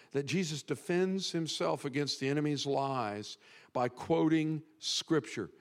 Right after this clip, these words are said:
When the enemy said, "Turn this bread into, uh, or turn these stones into bread," Jesus responded by quoting out of Deuteronomy in the Old Testament, writing of Moses, Genesis, Exodus, Leviticus, Numbers,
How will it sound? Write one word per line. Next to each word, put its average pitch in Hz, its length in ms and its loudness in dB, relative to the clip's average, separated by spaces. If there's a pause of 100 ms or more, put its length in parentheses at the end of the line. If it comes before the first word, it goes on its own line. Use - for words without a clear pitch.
(240)
When 143 120 6
the 156 80 6
enemy 185 240 6
said, 156 300 2
"Turn 175 240 4
this 156 260 4
bread 151 600 4 (240)
into, 143 760 4 (240)
uh, 120 280 2
or 123 100 4
turn 165 240 2
these 147 160 4
stones 160 340 2
into 139 160 0
bread," 151 400 2 (400)
Jesus 160 500 -2
responded 160 640 4
by 123 140 4
quoting 156 400 2
out 147 140 2
of 110 160 -2
Deuteronomy 135 840 2 (280)
in 113 100 -2
the 120 100 2
Old 127 160 2
Testament, 127 380 0
writing 135 340 2
of 135 60 0
Moses, 139 560 0 (280)
Genesis, 147 580 0
Exodus, 143 600 0
Leviticus, 131 500 0
Numbers, 135 320 0